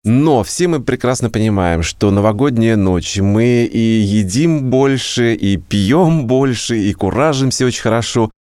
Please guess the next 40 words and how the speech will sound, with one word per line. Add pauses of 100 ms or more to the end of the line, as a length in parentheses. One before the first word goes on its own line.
(140)
И,
как
правило,
на
первое
января (120)
кто-то
может
встать,
ну,
скажем
так, (180)
ну,
с
не
очень
хорошим
настроением,
если
можно
так
выразиться,
да? (320)
И
хочется
что-то
такое
интересное, (180)
не
знаю,
там,
сделать,
сотворить
с
собой, (140)
а,
вот,
как-то
восстановить
силы.